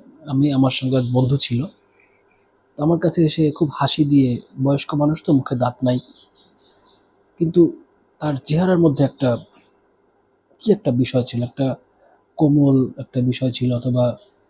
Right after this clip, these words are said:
একটা মায়ার বিষয় ছিল, একটা মায়াময় ভাব ছিল। উনি আমার কাছে এসে বললেন যে, "আহ, পানি লাগবে?" তো সাধারণত আমি এইসব জায়গায় না বলে দিই। আমি ওদের বললাম, "না, লাগবে না, যান।"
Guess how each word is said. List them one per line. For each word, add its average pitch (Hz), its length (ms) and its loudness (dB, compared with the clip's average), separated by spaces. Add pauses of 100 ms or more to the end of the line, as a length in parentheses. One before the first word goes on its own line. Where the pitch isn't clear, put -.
(280)
একটা 147 100 2
মায়ার 135 480 4
বিষয় 117 320 -2
ছিল, 117 180 -8
একটা 127 140 -8
মায়াময় 135 560 4
ভাব 113 240 -6
ছিল। - 200 -12 (1400)
উনি 175 180 6
আমার 160 200 4
কাছে 160 200 0
এসে 147 200 0
বললেন 139 360 2
যে, 123 420 0
"আহ, 123 140 -4
পানি 135 260 2
লাগবে?" 147 400 0 (2000)
তো 185 60 -8
সাধারণত 175 520 2
আমি 156 160 6
এইসব 151 200 0
জায়গায় 147 220 2
না 123 140 2
বলে 107 220 -6
দিই। - 160 -18 (280)
আমি 180 160 4
ওদের 156 120 6
বললাম, 147 200 6
"না, 131 140 4
লাগবে 110 260 -4
না, 120 120 -10
যান।" - 180 -12